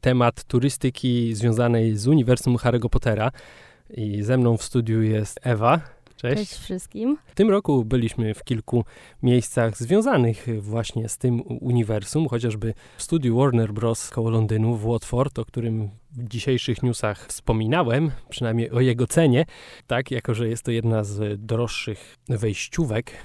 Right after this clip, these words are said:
Speaker 1: jednodniowych, że się tak wyrażę. Może zaczniemy od tego miejsca, bo w tym akurat my byliśmy najdłużej, chyba można powiedzieć. Po prostu tam jest wszystko, całe kompendium wiedzy dotyczące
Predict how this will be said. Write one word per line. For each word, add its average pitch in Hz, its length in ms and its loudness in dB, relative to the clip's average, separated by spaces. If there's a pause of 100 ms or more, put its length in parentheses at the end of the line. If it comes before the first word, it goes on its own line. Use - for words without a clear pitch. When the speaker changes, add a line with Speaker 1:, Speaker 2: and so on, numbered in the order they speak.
Speaker 1:
jednodniowych, 107 840 -4
że 104 100 -10
się 110 160 -10
tak 104 200 -10
wyrażę. 104 460 -4 (200)
Może 185 260 2
zaczniemy 170 440 2
od - 200 -2
tego 147 240 4
miejsca, 131 320 2
bo 120 140 -4
w - 80 -8
tym 143 220 2
akurat 123 400 -4
my 170 120 2
byliśmy 123 520 -2 (220)
najdłużej, 123 540 0 (140)
chyba 127 320 -2
można 123 280 -2
powiedzieć. 117 500 0 (220)
Po 170 100 0
prostu 156 520 0
tam 160 340 2 (120)
jest 147 480 -4
wszystko, - 420 -4
całe 123 240 0
kompendium 117 480 -2
wiedzy 113 300 -2
dotyczące 117 760 -4